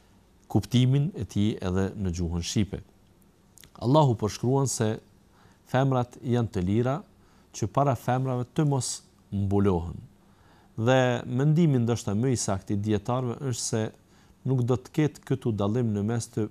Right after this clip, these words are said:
besimtareve dhe jo besimtareve. Pra të gjitha janë të barabarta në këtë rrafsh dhe femra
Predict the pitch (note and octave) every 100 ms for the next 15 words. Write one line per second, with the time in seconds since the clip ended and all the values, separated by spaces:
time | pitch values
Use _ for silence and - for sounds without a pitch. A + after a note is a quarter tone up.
0 | - G2 G#2 F#2+ F#2+ F#2 A#2 A#2 G#2+ G2+
1 | B2 F3+ - B2 G#2 G#2+ G2+ G#2 F2+ F2
2 | E2+ E2 D#2+ D#2 D#2+ - _ _ _ _
3 | _ _ _ - G#2 G2 A2+ D3 C3+ A2+
4 | A#2 A2 F#2+ F2+ F#2 F2+ A#2 A#2 F#2+ F2
5 | E2+ G2 A#2 B2 - - _ - - _
6 | _ _ _ - - - G2 G#2 G#2+ G#2
7 | - _ - - C3 B2+ A#2+